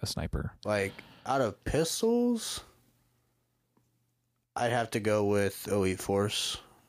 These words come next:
Speaker 2: Know what I know.
Speaker 1: Yeah, they've been doing good work now.
Speaker 2: Yeah. Their Glock series is definitely tried and true.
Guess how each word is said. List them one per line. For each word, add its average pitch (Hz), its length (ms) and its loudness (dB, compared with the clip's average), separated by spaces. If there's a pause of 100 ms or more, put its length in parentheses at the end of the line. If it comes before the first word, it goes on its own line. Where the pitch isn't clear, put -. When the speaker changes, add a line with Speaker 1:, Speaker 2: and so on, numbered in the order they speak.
(400)
Speaker 2:
Know 98 180 0
what 95 120 2
I 92 80 2
know. 95 340 0 (1160)
Speaker 1:
Yeah, 113 180 -4
they've 113 100 -4
been 113 100 -6
doing 98 240 -4 (180)
good 101 140 -2
work 98 200 -6
now. 101 240 -4
Speaker 2:
Yeah. 87 500 0 (640)
Their 117 160 0
Glock 127 300 0
series 101 420 2
is 98 180 -2
definitely 95 680 0 (120)
tried 98 280 0
and 95 80 -2
true. 95 380 0